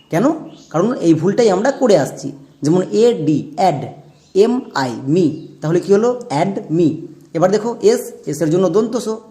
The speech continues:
বসিয়ে দাও দন্ত স। নেক্সট এস আই ও এন, সন, তাহলে একসঙ্গে উচ্চারণ করো অ্যাডমিশন, অ্যাডমিশন। কিন্তু আমরা অ্যাডমিশন উচ্চারণ করি না, এই ভুলটাই তো করে আসছো, তাই ইংরেজি রিডিং পড়তে গিয়ে ভুল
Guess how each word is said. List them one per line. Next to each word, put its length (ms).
বসিয়ে 240
দাও 180
দন্ত 180
স। 20
নেক্সট 220
এস 100
আই 100
ও 20
এন, 80
সন, 180
তাহলে 220
একসঙ্গে 320
উচ্চারণ 280
করো 120
অ্যাডমিশন, 1500
অ্যাডমিশন। 720
কিন্তু 260
আমরা 200
অ্যাডমিশন 640
উচ্চারণ 300
করি 200
না, 80
এই 140
ভুলটাই 340
তো 100
করে 200
আসছো, 220
তাই 200
ইংরেজি 300
রিডিং 160
পড়তে 220
গিয়ে 140
ভুল 140